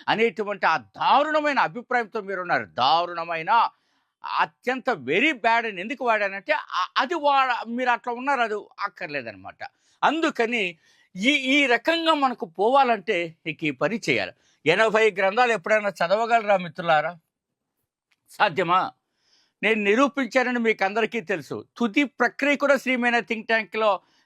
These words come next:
అప్‌డేట్స్‌తో సహా మీరు గమనించవచ్చు టెస్ట్ సిరీస్ అంతా కూడా. ఈ టెస్ట్ సిరీస్ని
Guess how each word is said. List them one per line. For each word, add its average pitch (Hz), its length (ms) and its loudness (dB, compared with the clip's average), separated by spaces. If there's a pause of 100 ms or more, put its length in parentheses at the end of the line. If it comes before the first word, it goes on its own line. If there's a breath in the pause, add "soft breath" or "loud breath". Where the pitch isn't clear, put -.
అప్‌డేట్స్‌తో 190 800 2
సహా 214 460 2 (140)
మీరు 180 220 -6
గమనించవచ్చు 180 640 -6
టెస్ట్ 170 380 -8
సిరీస్ 156 360 -8
అంతా 127 260 -6
కూడా. 98 260 -10 (480 soft breath)
ఈ 294 100 4
టెస్ట్ 254 400 2
సిరీస్ని 220 760 -2